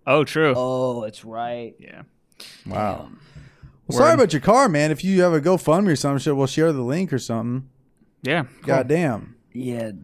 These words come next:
Speaker 2: damn. Well, I don't, I don't think it doesn't look total to me.
Speaker 1: No.
Speaker 3: It
Speaker 2: I mean,
Speaker 3: doesn't look
Speaker 2: what,
Speaker 3: great.
Speaker 2: what do I work at fucking Pennzoil? I don't know. What am
Speaker 3: Yeah,
Speaker 2: I
Speaker 3: it doesn't,
Speaker 2: talking about?
Speaker 3: doesn't look great.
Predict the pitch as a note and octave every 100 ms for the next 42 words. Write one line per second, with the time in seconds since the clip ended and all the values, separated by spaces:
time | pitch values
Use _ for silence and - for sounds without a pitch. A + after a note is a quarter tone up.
0 | - _ C3+ C#3+ A#2 F#2+ E2 _ - G#3
1 | - - E3+ C4+ E4 C#4+ C#3+ _ F#3+ D4
2 | D4+ D#3 - D3 F3 B2 G#2+ A2 C3 _
3 | _ _ _ _ _ A2+ - _ _ _
4 | - - D#3 F3 G3+ D#3+ B2+ A2 G2 -
5 | _ _ D#3 B2 A2+ C#3+ C3+ - - D#3
6 | B2+ - E3 F#3 A3 A#3 D3+ A3+ C#3+ A#2+
7 | C#3+ F3 A3+ A3+ D#3 F#3+ C3+ D3 C3 B2+
8 | A2+ F#2 F2